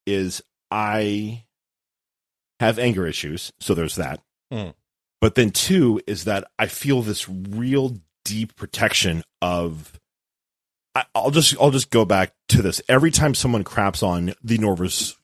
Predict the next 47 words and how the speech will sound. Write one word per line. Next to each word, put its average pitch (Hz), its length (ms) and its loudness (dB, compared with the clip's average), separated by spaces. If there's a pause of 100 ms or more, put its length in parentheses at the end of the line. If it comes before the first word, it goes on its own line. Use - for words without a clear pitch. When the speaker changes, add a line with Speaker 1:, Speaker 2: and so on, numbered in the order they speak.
(300)
Speaker 1:
Ordo, 95 460 -2 (420)
I 104 100 4
think 120 440 4
of 92 380 2 (500)
the 113 180 0
Glen, - 180 -2
of 95 280 -2
the 110 80 0
Glen 92 240 0
Marians 71 480 -8
and 101 80 -4
the 101 60 -2
profound, 113 420 2
um, 95 140 -4
faith 98 560 0
Speaker 2:
Right, 92 220 -6 (100)
Speaker 1:
I 98 100 2
Speaker 2:
right. 98 60 2
Speaker 1:
experienced 90 680 -2 (460)
while 95 240 6
I 95 100 6
was 85 200 2
there 69 280 0
and 95 160 0
the 92 80 2
witness 95 360 2
that 92 100 4
I 87 60 4
saw 90 260 2
with 85 200 -2
those 82 220 -2
guys 73 380 -6 (120)
and 92 200 -2
how 80 440 -6 (680)
it 131 80 6
reminded 139 340 8
me 170 60 8
a 123 40 8
lot 113 240 8
of, 98 100 2
like, 98 220 0 (600)
the 104 60 2
church - 340 4
I 117 40 6
experienced 101 560 0
growing 87 300 -2
up - 180 -12